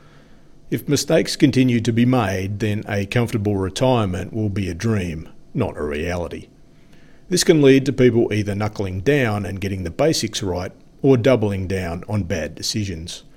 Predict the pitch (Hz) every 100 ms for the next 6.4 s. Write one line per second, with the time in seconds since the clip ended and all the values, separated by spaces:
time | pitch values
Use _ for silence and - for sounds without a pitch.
0 | - - - - - - - 170 170 165
1 | 147 139 117 107 104 104 110 107 113 104
2 | 98 - 104 101 98 98 95 92 90 107
3 | 85 - - - - - - - 139 143
4 | 135 107 - 139 104 82 76 101 101 104
5 | 98 104 104 117 127 123 113 98 85 -
6 | - 110 92